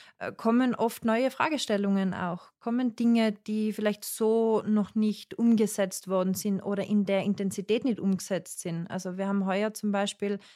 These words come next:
von, äh, Jänner bis, äh, Ende März zweihundertachtzig Filialen in Österreich, ähm,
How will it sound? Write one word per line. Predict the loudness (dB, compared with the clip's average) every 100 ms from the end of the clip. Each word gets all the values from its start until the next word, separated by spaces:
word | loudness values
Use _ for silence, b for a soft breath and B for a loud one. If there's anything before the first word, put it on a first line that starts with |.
| b b b
von, | -6 0 2 4 2
äh, | 0 0 0
Jänner | 0 2 2 2 0 -4 -2
bis, | 2 2 0 -4 -8 -4
äh, | 0 0 2
Ende | 2 4
März | 2 2 0 0 -2 -6 -6
zweihundertachtzig | 0 2 2 0 -4 -6 -6 -8
Filialen | -4 -2 2 4 4 4
in | 2 0
Österreich, | -4 -4 -4 0 0 0 -4
ähm, | -4 -2 0 0